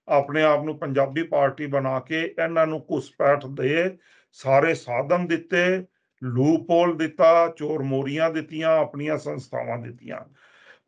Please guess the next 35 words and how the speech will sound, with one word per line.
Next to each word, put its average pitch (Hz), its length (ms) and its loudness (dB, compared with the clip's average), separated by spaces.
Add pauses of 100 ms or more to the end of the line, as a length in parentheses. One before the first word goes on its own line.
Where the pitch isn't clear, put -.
ਹੁਣ 185 500 6
ਸਵਾਗਤ, 139 680 0
ਅਹ, 190 360 2
ਮੈਂ 156 260 2
ਕੀਤਾ 156 380 -2
ਸੀ 165 160 -6
ਜਦੋਂ 156 300 -4
ਇਹਨਾਂ 156 220 -2
ਨੇ 156 120 -6
ਤੋੜਿਆ 147 440 4
ਆਪਣਾ 151 320 0
ਰਿਸ਼ਤਾ, 160 280 -6
ਪਰ - 140 -8
ਤੋੜਿਆ 147 500 2
ਹਲੇ 151 180 2
ਵੀ 165 160 -4
ਨਹੀਂ, 127 180 -6 (880)
ਅੰਦਰੋਂ 139 280 2
ਹੀ 156 100 2
ਇੱਕ 151 140 -6
ਮੁੱਠੀ 151 380 -4
ਨੇ। 113 240 -6 (520)
ਤੇ, 190 120 6
ਅਹ, 185 340 -2
ਸਿੱਖ 196 360 2
ਪੋਲਿਟਿਕਸ 180 800 0
ਭਾਜਪਾ 156 600 0
ਨਾਲ 151 220 0
ਬਿਲਕੁਲ 131 520 -2
ਵੀ 139 60 -2
ਨਹੀਂ 139 160 -2
ਚੱਲ 135 200 0
ਸਕਦੀ। 139 560 -2 (380)
ਦੁਸ਼ਮਣਾਂ 151 720 4
ਨਾਲ 180 540 2